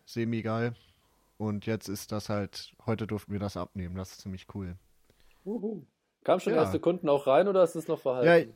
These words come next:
Speaker 1: nee, ich hab schon zwei Kundentermine direkt gemacht, weil viele ha-, Kunden haben tatsächlich auch gewartet darauf, weil die eben doch nochmal irgendwie eine persönliche Beratung wollten oder sich Autos richtig anschauen wollten. Da hab ich heute zwei schon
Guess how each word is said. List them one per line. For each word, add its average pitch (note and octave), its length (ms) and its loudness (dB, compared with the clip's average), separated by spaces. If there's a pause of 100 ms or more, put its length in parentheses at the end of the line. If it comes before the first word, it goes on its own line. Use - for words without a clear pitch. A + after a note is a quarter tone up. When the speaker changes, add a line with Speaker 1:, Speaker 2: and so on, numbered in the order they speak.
(180)
Speaker 1:
nee, E3 240 2
ich C#3 160 -2
hab D#3+ 120 4
schon E3 220 2
zwei D#3+ 260 4
Kundentermine B2+ 680 -2
direkt A2 320 -2
gemacht, A2+ 500 -4
weil B2 120 2
viele C3 380 2
ha-, C3 120 2
Kunden C3 320 -6
haben B2+ 160 -4
tatsächlich A#2+ 480 -4
auch A2+ 180 -2
gewartet A#2 680 -4
darauf, G#2 540 -4 (420)
weil A#2 160 0
die G#2+ 200 -2
eben G#2+ 260 0
doch A#2 180 0
nochmal G#2+ 420 2
irgendwie G#2 540 -2
eine F#2+ 200 -4
persönliche G#2+ 540 -4
Beratung G2+ 480 -2
wollten G2+ 480 0
oder F#2+ 340 -8 (720)
sich - 260 -8
Autos G#3+ 300 -4
richtig G#2 300 -6
anschauen G#2 360 -4
wollten. A2 280 0
Da G#2+ 80 0
hab G#2+ 80 0
ich G#2+ 160 -4
heute G#2+ 240 -2
zwei G#2 260 -4
schon G#2 380 -6